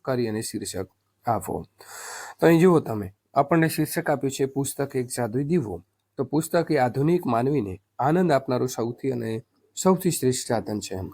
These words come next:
પુસ્તક માનવીના માટે દિલોજાન દોસ્ત છે. વિચારો, લાગણીઓ, તબકાર, જ્ઞાન, માહિતી વગેરેના સંયોજનથી પુસ્તક બને છે. પુસ્તક એક જાદુઈ દીવો છે અને દીવાની જેમ પુસ્તક જ્ઞાનરૂપી ઉજાસ પાથરે છે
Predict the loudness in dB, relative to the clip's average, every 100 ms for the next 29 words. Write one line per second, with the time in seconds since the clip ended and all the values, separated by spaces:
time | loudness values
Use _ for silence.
0 | -16 -18 -16 -2 4 6 8 6 8 4
1 | 4 0 0 2 0 0 0 -2 -4 _
2 | _ -4 0 2 2 0 -2 0 -4 -4
3 | -8 -6 -8 -8 _ -10 -4 -4 0 0
4 | 0 0 0 0 -2 -4 -4 -8 -6 -4
5 | -4 -6 -6 -4 -4 -6 -8 -12 -8 -8
6 | -6 -6 -6 -6 -8 -6 -2 -2 -2 -4
7 | -6 -8 -10 -12 -14 -10 -6 -6 -8 -14
8 | -14 -14 -14 -18 _ -18 -16 -16 4 6
9 | 6 8 6 6 0 0 -2 0 -2 0
10 | 0 2 0 0 0 0 0 0 0 0
11 | 0 -2 -4 -6 -6 -4 -4 -4 _ _
12 | -2 2 2 2 0 -2 -2 -2 -2 -4
13 | -2 -4 -4 -6 -10 -10